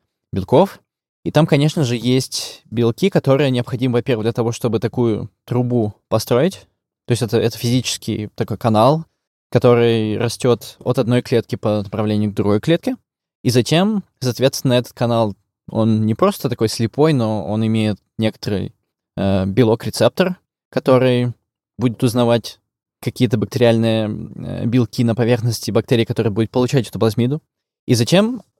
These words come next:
происходит, по сути, такой, такая стыковка, докинг, как между какой-то космической станцией и шаттлом, который привёз, э, какую-то провизию, например, или, или новых космонавтов на этот самый корабль. То есть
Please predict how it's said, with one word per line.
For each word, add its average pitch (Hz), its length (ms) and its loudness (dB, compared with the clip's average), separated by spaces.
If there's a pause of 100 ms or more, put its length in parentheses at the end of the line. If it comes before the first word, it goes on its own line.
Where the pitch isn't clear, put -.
происходит, 143 420 0
по 139 100 0
сути, 135 260 -2
такой, 117 400 -2 (100)
такая 117 240 -2
стыковка, 127 540 0
докинг, 107 480 0
как - 220 -4
между 104 280 -2
какой-то 101 320 -6
космической - 480 -2
станцией 143 520 0
и 113 80 -2
шаттлом, 107 380 -2
который 101 300 -6
привёз, 98 540 -2
э, 98 400 -6
какую-то - 420 -6
провизию, 104 540 0
например, 98 420 -6
или, 107 180 2
или 107 180 2
новых 104 260 0
космонавтов 98 640 -6 (380)
на 104 180 2
этот - 180 -4
самый 98 240 0
корабль. 104 400 -2 (440)
То 120 100 4
есть - 540 0